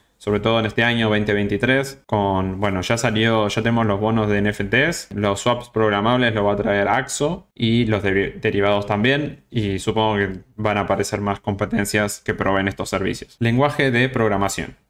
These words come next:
Cardano fue construido en Haskell, el cual enfatiza funciones puras, verificación formal y alta confianza en el código. El núcleo de Cardano es un lenguaje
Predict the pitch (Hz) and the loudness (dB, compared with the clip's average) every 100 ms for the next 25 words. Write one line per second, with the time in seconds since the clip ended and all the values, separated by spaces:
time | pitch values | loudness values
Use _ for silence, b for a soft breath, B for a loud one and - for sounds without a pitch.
0 | _ - 135 170 175 175 175 - _ 127 | _ -2 2 2 2 0 -2 -8 _ 2
1 | 131 135 123 - 117 127 117 143 170 131 | 2 2 -2 0 2 2 2 0 -2 -2
2 | - 151 175 - _ 113 110 123 127 135 | 0 0 -2 -10 _ -4 -2 2 2 2
3 | - 123 107 117 110 147 143 143 135 135 | 2 0 2 0 0 0 0 2 0 0
4 | 107 - 117 113 - 170 156 160 156 - | -4 0 0 0 0 2 2 2 -2 -16
5 | _ _ 120 110 107 113 110 123 123 123 | _ _ 0 0 2 0 2 2 0 2
6 | 131 135 160 170 202 - _ _ 120 123 | 2 2 2 0 -4 -10 _ _ 0 2
7 | 120 117 113 107 117 110 120 101 90 95 | 2 0 0 0 0 0 2 0 0 -2
8 | 90 69 - _ _ 127 139 196 196 135 | -2 -6 -14 _ _ -2 0 0 2 2
9 | 131 135 120 113 104 117 113 139 175 175 | 4 2 0 0 0 0 2 2 2 2
10 | 196 220 - 123 139 131 120 117 135 147 | 0 0 -2 0 2 2 2 2 2 2
11 | - 160 156 | 0 0 0